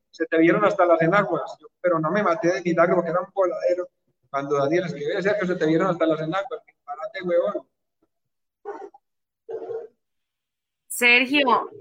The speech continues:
Speaker 2: em, bueno, ya vamos a empezar con las preguntas, pero antes de las preguntas, eh, yo personalmente, en nombre de Nikki, quiero darte las gracias públicamente porque tú fuiste una inspiración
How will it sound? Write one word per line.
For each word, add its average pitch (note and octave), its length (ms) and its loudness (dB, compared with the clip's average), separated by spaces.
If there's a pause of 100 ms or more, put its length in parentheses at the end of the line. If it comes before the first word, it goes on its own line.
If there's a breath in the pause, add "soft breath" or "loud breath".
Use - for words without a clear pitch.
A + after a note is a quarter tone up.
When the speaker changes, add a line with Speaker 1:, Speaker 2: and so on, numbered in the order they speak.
(160)
Speaker 2:
em, G#3 300 4 (680)
bueno, G3+ 460 2 (580)
ya A3 240 4
vamos A3+ 240 4
a D4 40 2
empezar C4 340 0
con A3+ 140 -4
las C4+ 200 0
preguntas, A#3 800 0
pero G#3 200 0
antes G3 260 -4
de A#3+ 60 -2
las B3 200 0
preguntas, A3+ 720 -2 (680)
eh, G#3 640 4
yo A#3+ 500 4
personalmente, G#3+ 1000 -2 (140)
en G3 200 -10
nombre F#3 320 -2
de A#3+ 60 4
Nikki, A#3+ 420 0
quiero F#3+ 200 -2
darte G3 280 0
las A3+ 200 0
gracias G3 640 -2 (220)
públicamente A3+ 960 0
porque G3 680 -4
tú A3 120 -10
fuiste A#3 340 -4
una A#3 180 -2
inspiración G#3 640 -4